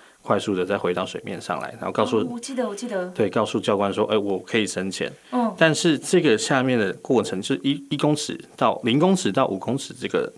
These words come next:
Speaker 1: 距离，就会经过不同的压力。
Speaker 2: 嗯。
Speaker 1: 所以你要学着会自己去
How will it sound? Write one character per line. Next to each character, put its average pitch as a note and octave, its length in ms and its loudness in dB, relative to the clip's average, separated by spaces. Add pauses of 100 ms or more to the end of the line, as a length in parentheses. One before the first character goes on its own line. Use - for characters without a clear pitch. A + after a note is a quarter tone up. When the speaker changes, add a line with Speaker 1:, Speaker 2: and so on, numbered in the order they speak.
Speaker 1:
距 C#3+ 240 0
离， - 260 -10 (540)
就 C3 160 2
会 B2 100 4
经 A2+ 220 0
过 A2 180 4
不 G2+ 160 -4
同 F#2+ 200 -4
的 - 100 -10
压 F#2+ 220 -4
力。 G2 200 -8 (140)
Speaker 2:
嗯。 A3 160 -2 (160)
Speaker 1:
所 - 180 0
以 A2 60 2
你 G2 140 0
要 G#2+ 180 2
学 G2 260 -2
着 F#2+ 160 -2
会 G2 220 0
自 F#2 160 -8
己 F2+ 160 -8
去 F#2+ 380 -6